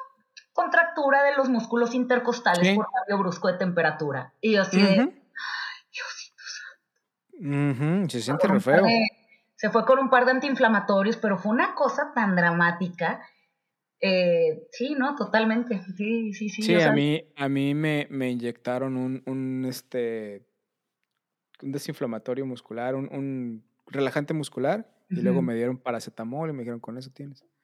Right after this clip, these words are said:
Speaker 2: <laughs>
Speaker 1: No, qué
Speaker 2: Pero
Speaker 1: espanto.
Speaker 2: sí me espanté, sí me espanté.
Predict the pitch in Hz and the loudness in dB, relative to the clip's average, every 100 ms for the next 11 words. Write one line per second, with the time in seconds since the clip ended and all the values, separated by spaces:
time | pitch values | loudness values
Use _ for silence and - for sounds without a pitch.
0 | _ _ _ _ _ - 214 - 170 - | _ _ _ _ _ -2 -2 0 -2 -2
1 | - 190 - - 202 - 180 - - 202 | -2 -2 -2 -2 -2 -4 -8 -12 -12 -4
2 | 208 202 190 196 170 151 190 131 123 - | -2 -2 -4 2 4 4 0 -4 -6 -8
3 | 117 110 98 98 _ 143 131 113 - 98 | -14 -14 -14 -16 _ -6 -4 -6 -12 -14
4 | - 120 | -14 -18